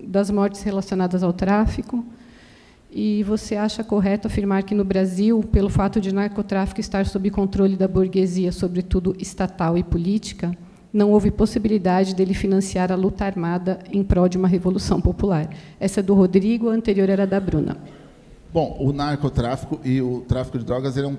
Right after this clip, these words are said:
Speaker 2: um planejamento global. No mundo todo é igual. No mundo inteiro alguém morre dentro de alguma quebrada, de algum subúrbio, pra poder,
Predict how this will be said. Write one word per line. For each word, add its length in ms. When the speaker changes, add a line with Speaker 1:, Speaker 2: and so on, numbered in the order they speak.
Speaker 2:
um 120
planejamento 560
global. 580
No 80
mundo 220
todo 180
é 40
igual. 520
No 100
mundo 200
inteiro 300
alguém 240
morre 400
dentro 320
de 100
alguma 240
quebrada, 440
de 60
algum 200
subúrbio, 460
pra 140
poder, 540